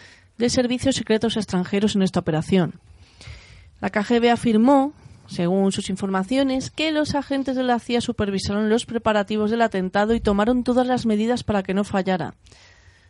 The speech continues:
Asimismo, decían que ese político franquista de tendencia nacionalista se oponía a la entrada de España en la otan y a cumplir ciegamente las consignas que le llegaban del otro lado del Atlántico.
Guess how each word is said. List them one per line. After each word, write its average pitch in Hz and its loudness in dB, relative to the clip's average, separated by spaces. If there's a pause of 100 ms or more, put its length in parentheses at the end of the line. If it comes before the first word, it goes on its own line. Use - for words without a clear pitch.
(240)
Asimismo, 233 0
decían 233 0
que 226 -2 (200)
ese 285 0
político 254 0
franquista 196 0
de 175 -2
tendencia 190 0
nacionalista 220 0
se 262 -4
oponía 247 2
a - 2
la 226 2
entrada 190 2
de 202 2
España 202 -2 (100)
en 170 -8
la 156 0
otan 202 -4 (560)
y 214 0
a 220 2
cumplir 226 0
ciegamente 240 2
las 247 0
consignas 226 0
que 196 -6
le 185 -2
llegaban 185 0
del 202 0
otro 190 -2
lado 190 4
del 190 2
Atlántico. 160 -4